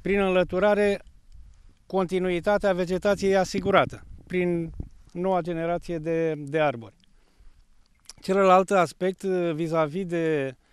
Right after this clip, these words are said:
gunoaiele care sunt omniprezente,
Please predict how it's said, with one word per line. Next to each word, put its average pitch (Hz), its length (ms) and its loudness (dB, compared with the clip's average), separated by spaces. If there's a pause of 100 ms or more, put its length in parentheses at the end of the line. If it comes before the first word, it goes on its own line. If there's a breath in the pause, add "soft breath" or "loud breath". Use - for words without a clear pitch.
(420 soft breath)
gunoaiele 170 680 2
care 156 260 0
sunt 156 280 -4
omniprezente, 165 1120 0